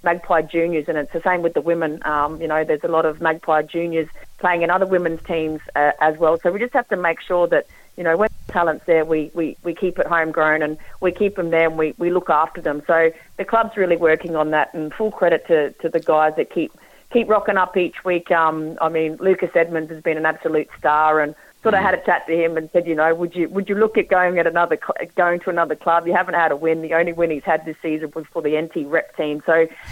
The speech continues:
Speaker 1: you know, it, it's big losses as well, like, a hundred plus, but, you know, he c-, he can see the positive signs there as well. And I just hope that, you know, we get ourselves a, you know, we're looking at a coach at the moment, and, um, Joshy Heath did a wonderful job,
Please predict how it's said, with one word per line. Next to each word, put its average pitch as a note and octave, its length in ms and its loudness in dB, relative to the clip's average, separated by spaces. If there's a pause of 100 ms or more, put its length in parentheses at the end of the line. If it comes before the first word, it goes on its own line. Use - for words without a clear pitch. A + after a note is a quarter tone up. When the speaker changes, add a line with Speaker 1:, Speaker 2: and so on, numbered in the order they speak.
(100)
Speaker 1:
you B3 120 2
know, A3+ 100 4
it, G3+ 640 2
it's G#3+ 200 0
big A#3 280 2
losses F#3 360 0
as D#3 120 0
well, E3 180 4
like, D3 200 2
a F#3 40 -4
hundred G#3 380 -2
plus, E3 340 2
but, - 220 2 (320)
you G#3+ 80 0
know, G3 100 4 (100)
he A3+ 100 2
c-, B3 160 0
he B3 120 4
can B3 180 0
see G#3 140 2
the F#3 100 0
positive F3+ 520 0
signs D#3+ 280 2
there E3 220 6
as D#3+ 140 0
well. E3+ 220 2
And D#3 120 -2
I D#3 80 4
just F3 160 -8
hope E3+ 280 -2
that, D#3 200 0
you E3+ 80 -6
know, D#3+ 160 2
we F3+ 160 -4
get E3+ 140 4
ourselves D#3+ 560 2
a, D#3 200 2 (360)
you E3 40 -10
know, D#3+ 140 2
we're E3+ 120 4
looking E3+ 280 -2
at D#3 60 4
a D#3 40 0
coach E3+ 360 0
at E3+ 80 0
the D#3+ 80 0
moment, E3 420 0
and, D#3 220 -8 (100)
um, D#3+ 200 -4
Joshy F#3 300 -2
Heath E3 200 -4
did D#3+ 100 -4
a D3 60 -2
wonderful E3 480 -2
job, D3+ 360 -2